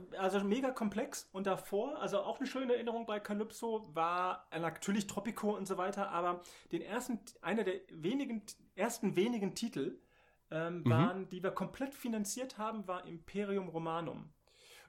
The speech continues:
Speaker 1: Und das
Speaker 2: Mm.
Speaker 1: ging dann, da waren Simon und ich gerade in einem, in einem Billigflieger, Ryanair, irgendwie auf dem Weg nach London und gerade kamen die Charts raus, kurz vor Abheben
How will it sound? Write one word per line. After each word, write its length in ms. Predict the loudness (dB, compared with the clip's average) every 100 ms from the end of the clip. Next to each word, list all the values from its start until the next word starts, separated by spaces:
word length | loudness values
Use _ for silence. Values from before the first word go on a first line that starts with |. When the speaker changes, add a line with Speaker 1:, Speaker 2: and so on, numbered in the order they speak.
| _
Speaker 1:
Und 300 | 0 0 4
das 200 | 4 6
Speaker 2:
Mm. 100 | 6
Speaker 1:
ging 200 | 6 6
dann, 240 | 6 6
da 140 | 4 4
waren 300 | 0 -2 -2
Simon 260 | 0 2
und 100 | 0
ich 180 | -2 -6
gerade 280 | 0 2 2
in 140 | 0
einem, 180 | -4 -4
in 140 | -4 -4
einem 160 | 0
Billigflieger, 640 | 4 4 4 0 -2 2 2
Ryanair, 680 | 2 2 0 -2 -2 0
irgendwie 320 | 0 0 0
auf 80 | -2
dem 100 | 0
Weg 120 | 0
nach 140 | 0 2
London 420 | 2 2 0 -2
und 160 | -2 0
gerade 300 | 2 2 2
kamen 200 | 2 2
die 80 | 0
Charts 420 | 0 2 2 2
raus, 320 | 4 4 2
kurz 340 | 0 2 2 0
vor 340 | 0 2 2
Abheben 520 | 0 2 0 0 -2